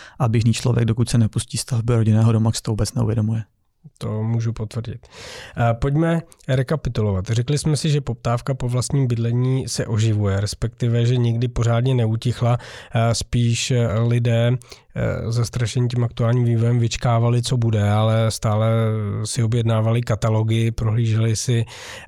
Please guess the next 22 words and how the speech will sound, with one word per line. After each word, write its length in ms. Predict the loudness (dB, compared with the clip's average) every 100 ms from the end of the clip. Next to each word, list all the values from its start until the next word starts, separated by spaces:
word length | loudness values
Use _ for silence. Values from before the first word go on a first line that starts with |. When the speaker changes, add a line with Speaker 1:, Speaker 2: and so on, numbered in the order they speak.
| -2
Speaker 2:
ehm, 480 | 0 2 2 0 -2 -10 _
eh, 160 | -2 0
magazíny 880 | 0 2 2 2 2 2 2 0
o 480 | 0 0 2 2 0 0
vlastním 400 | 0 0 0 2
bydlení 540 | 2 2 2 2 2
a, 120 | 0 -4 -18 -20 -4
eh, 120 | 0
říkali 320 | 0 0 -2
si, 400 | 0 0 0 -2 -2
jak 260 | 0 0 -4 -12
si 180 | -6 -4
to 140 | -2 -4
uspořádají, 680 | -4 -2 0 2 2 0 0
až 80 |
se 100 | -2
do 80 | -2
toho 200 | 0 -2
pustí. 460 | -2 -8 -8 -10 -12 -14 -20 -16 -4
Eh, 100 | -2
určitě 300 | 0 -2 -2
tomu 300 | 0 -2